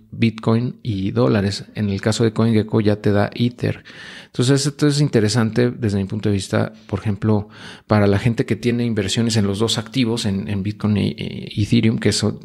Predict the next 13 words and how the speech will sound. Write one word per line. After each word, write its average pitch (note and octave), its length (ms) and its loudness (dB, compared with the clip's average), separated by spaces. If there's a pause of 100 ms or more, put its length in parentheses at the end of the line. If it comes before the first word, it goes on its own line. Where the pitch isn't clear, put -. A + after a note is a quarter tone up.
(280)
realmente, G2+ 440 -2
pues, - 360 -20 (220)
como F#2+ 260 -4
la F#2 140 2
base A#2+ 300 2
de A2+ 60 2
un E2+ 80 0
portafolio, A#2 540 0
desde F#2+ 180 2
mi F#2 40 -4
punto G#2+ 200 2
de A2 40 4
vista, A2 300 0